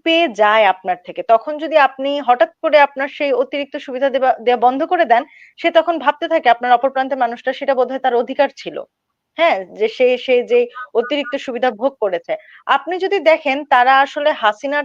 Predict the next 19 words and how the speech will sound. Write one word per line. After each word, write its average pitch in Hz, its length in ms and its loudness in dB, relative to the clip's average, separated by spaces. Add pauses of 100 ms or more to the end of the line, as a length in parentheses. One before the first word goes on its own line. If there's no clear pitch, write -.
(120)
থেকে 302 240 -6
যেই 277 280 0
অতিরিক্ত 262 500 -6
সুবিধাগুলো 262 680 -4
নিয়েছে, 254 580 -4 (340)
দেশকে 240 340 2
একেবারে 269 560 2
বিক্রি 277 380 -6
করে 269 220 0
দিয়েছে 185 480 -6 (420)
বলা 240 200 6
যেতে 214 200 -2
পারে। 151 240 0 (360)
মানে 220 200 2
হাসিনা 262 400 0
নিজেই 330 360 -2
তো 381 220 -2
বলেছিল 285 600 0
যে, 220 280 0